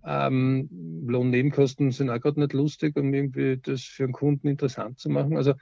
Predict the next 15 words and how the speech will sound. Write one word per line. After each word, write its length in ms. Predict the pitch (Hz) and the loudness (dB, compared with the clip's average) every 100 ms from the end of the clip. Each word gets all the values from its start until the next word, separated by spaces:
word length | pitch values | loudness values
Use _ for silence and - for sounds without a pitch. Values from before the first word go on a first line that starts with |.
| - - - - | -6 -20 -20 -12
man 480 | 160 - 165 175 175 | -10 -4 0 2 2
ist 200 | 156 - | 0 -6
sich 200 | 190 - | -12 0
irgendwie 280 | 196 202 160 | 2 2 0
klar 280 | 151 117 | 2 2
drüber, 280 | 151 180 180 | 2 2 0
und 280 | - - 151 | -4 -6 0
der 60 | 143 | 2
Respekt 400 | 135 170 170 - | 4 2 2 -2
landet 340 | 113 147 160 | 0 0 0
dann 140 | 156 147 | 0 2
irgendwo 600 | 147 165 135 135 139 131 - | 2 4 4 4 4 2 -6
unter 220 | - 123 127 | -6 -2 -2
ferner 280 | 110 117 | -2 0
Liefen. 360 | 123 120 - | 2 2 2